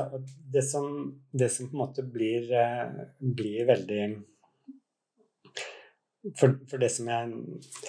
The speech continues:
for jeg kom jo da til et, eh, til et punkt, ikke sant,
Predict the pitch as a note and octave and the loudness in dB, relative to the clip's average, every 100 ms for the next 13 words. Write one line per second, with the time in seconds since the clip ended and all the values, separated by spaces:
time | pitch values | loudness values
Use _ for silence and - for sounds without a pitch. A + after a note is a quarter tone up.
0 | - - C3 C3+ D3 D3+ D3 G#2+ G#2+ A#2 | -14 -2 0 2 0 4 4 4 2 -2
1 | A#2 - B2 A2+ G#2+ A2 - - - A2 | -2 -4 -2 0 0 -4 -6 -4 4 6
2 | A2 - G2+ G2+ A2 - - G#2 - - | 6 4 -2 0 0 4 4 4 0 -2
3 | - | 4